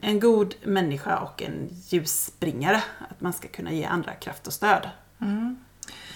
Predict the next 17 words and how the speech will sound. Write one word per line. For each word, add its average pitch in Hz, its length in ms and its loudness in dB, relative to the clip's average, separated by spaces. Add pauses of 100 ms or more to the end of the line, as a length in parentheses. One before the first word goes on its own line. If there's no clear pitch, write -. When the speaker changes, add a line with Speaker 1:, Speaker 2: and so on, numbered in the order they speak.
(180)
Speaker 2:
Men 254 160 4
om 262 80 8
man 277 100 6
nu 269 80 6
har 285 200 12
de 277 120 6
här 202 120 6
förmågorna 160 720 0
och 170 160 0
använder 156 360 -2
dem 151 140 -4
på 156 100 -8
ett - 120 -10
gott 165 220 -2
sätt, - 500 -6
men 156 340 0 (1000)
ja, 185 140 -4